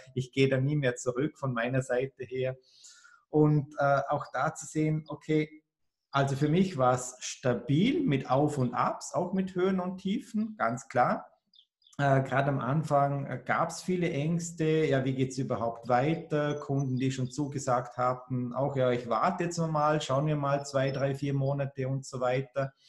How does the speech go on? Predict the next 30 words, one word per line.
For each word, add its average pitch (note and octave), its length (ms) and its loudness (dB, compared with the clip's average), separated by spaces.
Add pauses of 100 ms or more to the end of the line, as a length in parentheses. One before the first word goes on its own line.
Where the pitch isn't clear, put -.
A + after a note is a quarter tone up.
(680)
Aber C3+ 220 2
auch C3 220 2
da C3+ 240 4
dann D3+ 360 2
hergehen D3+ 540 -2
zu - 140 -14
können C#3+ 260 -4
und C3+ 200 0
trotzdem D3+ 320 -2
im C3+ 100 2
Gefühl C#3 340 -2
zu D3+ 160 -6
bleiben, C3+ 380 -2
kommt F#3 480 -2
alles C3 420 -2
gut A3+ 320 -2
schlussendlich. C3+ 960 -6 (520)
Weil B2 640 4
wenn B2+ 440 2
du C3+ 220 4
dann B2+ 260 0
wieder C3 160 2
in C3 60 2
diesen B2+ 240 0
Modus E3 460 0
gehst, C3 400 -2
„Oh C3+ 80 -2
Gott, C#3+ 280 -2
oh C3 60 -2
Gott, D#3 380 -2